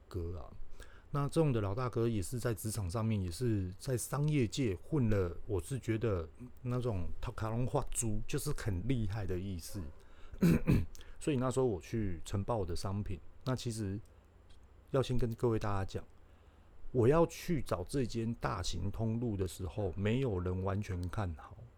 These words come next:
就只有我们几个团队说，“你要去你就去啊，我们支持你啊，啊也，当然啊，希望可以听到你的佳音啊，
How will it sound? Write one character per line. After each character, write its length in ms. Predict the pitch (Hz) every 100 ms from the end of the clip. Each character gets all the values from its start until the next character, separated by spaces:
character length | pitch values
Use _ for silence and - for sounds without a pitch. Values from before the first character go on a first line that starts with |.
| - - - - -
就 120 | 160
只 180 | - 123
有 100 | 135
我 120 | 131
们 180 | 98 92
几 100 | -
个 140 | 95
团 220 | - 98
队 160 | 92 117
说 320 | - 101 101
，“你 120 | 110 104
要 120 | 120
去 160 | -
你 80 | 120
就 140 | 101 110
去 240 | - 113
啊， 260 | 98 87 90
我 60 | 95
们 120 | 92
支 160 | - 120
持 220 | - 101
你 220 | 107 90
啊， 220 | 85 82
啊 40 | 110
也， 240 | 117 98 - -
当 160 | 120
然 180 | 127 107
啊， 200 | 92 90
希 220 | - 120
望 140 | 123 120
可 100 | 113
以 80 | 113
听 180 | 113 117
到 120 | 113
你 60 |
的 80 | 87
佳 340 | - - 98 98
音 320 | 110 98 98
啊， 180 | 87